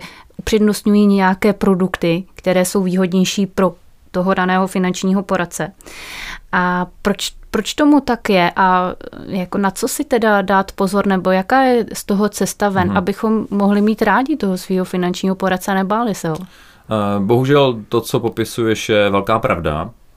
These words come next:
Speaker 2: Eh, takové přesné obecné povědomí o poradcích. A, a ta pověst poradců je daná,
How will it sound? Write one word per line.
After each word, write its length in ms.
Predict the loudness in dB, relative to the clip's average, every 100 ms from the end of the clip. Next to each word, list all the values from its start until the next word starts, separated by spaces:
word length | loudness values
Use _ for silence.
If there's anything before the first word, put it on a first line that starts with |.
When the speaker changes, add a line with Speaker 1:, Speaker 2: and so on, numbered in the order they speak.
| -20 -20 -20 -8
Speaker 2:
Eh, 240 | -6 -4 -4
takové 320 | -2 0 0
přesné 340 | -2 -4 -4
obecné 420 | -2 -2 -2 -2
povědomí 560 | 0 2 2 2 0 -2
o 40 |
poradcích. 720 | -4 -6 -6 -8 -10 -10 -16 -20 -20 -16 -14 -4
A, 260 | -2 0
a 120 | 0 0
ta 160 | -2
pověst 640 | 0 0 2 2 -2 -2 2 2
poradců 760 | 2 2 0 -2 0 2 4
je 160 | 4 4
daná, 560 | 2 4 4 4 2